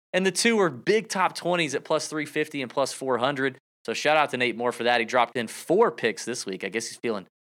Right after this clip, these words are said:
he's feeling himself. So that's there and free and available and already up. By Wednesday,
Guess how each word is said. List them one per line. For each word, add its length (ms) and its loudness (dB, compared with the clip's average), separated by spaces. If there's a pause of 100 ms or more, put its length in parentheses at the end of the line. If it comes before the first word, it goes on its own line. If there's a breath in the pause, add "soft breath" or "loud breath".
he's 140 -4
feeling 240 4
himself. 380 -8 (340)
So 220 4
that's 420 2
there 360 4
and 140 -6
free 360 -4
and 80 -6
available 340 -2
and 100 -6
already 300 -2
up. 240 -2 (320)
By 200 6
Wednesday, 840 2